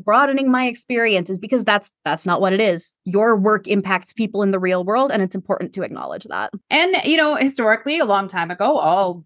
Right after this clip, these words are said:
Speaker 2: roles were played by men. Women's parts were played by men. And it was pretty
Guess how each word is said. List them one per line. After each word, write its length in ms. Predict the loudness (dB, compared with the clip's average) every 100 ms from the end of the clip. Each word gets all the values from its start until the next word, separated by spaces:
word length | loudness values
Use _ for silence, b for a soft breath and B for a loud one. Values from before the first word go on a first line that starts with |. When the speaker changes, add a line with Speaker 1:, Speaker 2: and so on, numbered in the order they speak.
| _
Speaker 2:
roles 320 | 0 0 0
were 100 | -4
played 260 | -2 -4 0
by 100 | 0
men. 400 | 0 -2 -8 -18 _ _ _ _ _ _
Women's 320 | -4 -4 -6
parts 400 | -2 -2 -2 -6
were 80 | -8
played 280 | -4 -4 -2
by 140 | -2 0
men. 360 | 2 0 -4 -4
And 460 | 0 0 0 -2 -2
it 240 | -4 _
was 140 | -6 -2
pretty 240 | -2